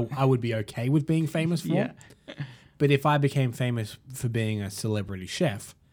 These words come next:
Speaker 2: Mm.
Speaker 1: that's not what I want.
Speaker 2: <laughs> Okay.
Speaker 1: I don't think I'd be happy.
Speaker 2: I think if you got famous for doing that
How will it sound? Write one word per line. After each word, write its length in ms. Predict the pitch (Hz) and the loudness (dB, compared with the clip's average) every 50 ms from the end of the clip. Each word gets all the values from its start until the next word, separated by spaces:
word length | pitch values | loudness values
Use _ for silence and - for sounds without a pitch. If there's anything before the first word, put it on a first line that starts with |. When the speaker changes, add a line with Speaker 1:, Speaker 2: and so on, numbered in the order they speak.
| _ _ - | _ _ -8
Speaker 2:
Mm. 80 | 139 131 | -4 -2
Speaker 1:
that's 140 | 160 143 147 | 0 2 4
not 140 | 156 151 139 | 4 4 4
what 140 | 135 120 104 | 4 0 -2
I 40 | 104 | -2
want. 300 | 107 117 107 87 - - - - - - | -4 -4 -4 -6 -8 -12 -20 -20 -12 -6
Speaker 2:
<laughs> 200 | 151 131 - - | -6 -4 -2 -2
Okay. 380 | 160 143 - 147 131 120 151 - - | -2 -2 -2 -4 -4 -6 -6 -6 0
Speaker 1:
I 80 | 143 | 4
don't 100 | 147 147 139 | 4 6 6
think 120 | 131 120 | 6 4
I'd 80 | 110 104 | 2 0
be 80 | 104 | -2
happy. 340 | 95 127 127 107 - - - - _ _ 143 - - - - - - | -2 -2 -4 -4 -6 -8 -14 -20 _ _ -16 -16 -16 -18 -12 -2 0
Speaker 2:
I 80 | 254 | 2
think 160 | 294 349 330 311 | 2 4 4 4
if 80 | 247 | 4
you 80 | 233 202 | 6 6
got 180 | 190 175 143 | 6 6 4
famous 760 | - - 156 139 143 147 156 170 185 190 190 - - - - _ _ _ _ _ _ _ _ _ _ _ _ _ _ | 2 2 4 6 6 6 6 4 2 0 -2 -6 -14 -18 -20 _ _ _ _ _ _ _ _ _ _ _ _ _ _
for 120 | _ - 139 | _ -4 -4
doing 380 | 143 143 156 151 147 135 127 123 | -2 0 2 2 2 2 2 0
that 280 | 120 113 120 135 - | -2 -4 -6 -6 -8